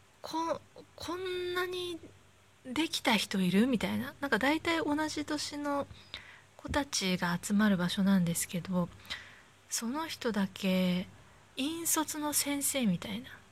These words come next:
感じで気配りができて、人の行為に気づく力がめちゃめちゃあるというか、あ、行為じゃないですね。えーと、善意？あ、誰々が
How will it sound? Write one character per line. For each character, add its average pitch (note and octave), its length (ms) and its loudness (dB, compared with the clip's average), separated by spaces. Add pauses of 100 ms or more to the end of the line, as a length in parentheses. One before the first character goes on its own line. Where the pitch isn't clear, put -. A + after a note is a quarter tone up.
(160)
感 F#3 280 -2
じ F3 100 -2
で F3 220 -2 (400)
気 - 100 -6
配 G#3+ 300 -2
り F#3 120 2
が F3 120 2
で F#3 100 2
き - 140 -10
て、 - 240 -6 (440)
人 - 360 -2
の C#4 120 0
行 C#4+ 340 6
為 G#3 100 8
に F3+ 260 4 (480)
気 - 160 0
づ G#3 160 -2
く G3 140 -4
力 G#3 480 0
が G3 160 -4
め F3 160 2
ち - 100 0
ゃ G#3 60 8
め G#3+ 100 6
ち - 120 -2
ゃ A3 40 4
あ G#3+ 60 4
る F#3 100 4
と F#3 140 0
い F3 80 4
う F3 40 0
か、 E3+ 320 -2 (800)
あ、 - 160 -4
行 D4+ 240 0
為 A#3 60 4
じ F#3+ 100 0
ゃ - 20 2
な F3+ 120 2
い F3 40 -2
で F#3 80 -2
す - 100 -10
ね。 G3 240 -2 (100)
え F3 160 2
ー F3+ 60 0
と、 F3 380 -2
善 C#4+ 280 2
意？ F3 200 2 (840)
あ、 G#3+ 180 0
誰 A#3 220 2
々 G3+ 200 6
が F3 280 2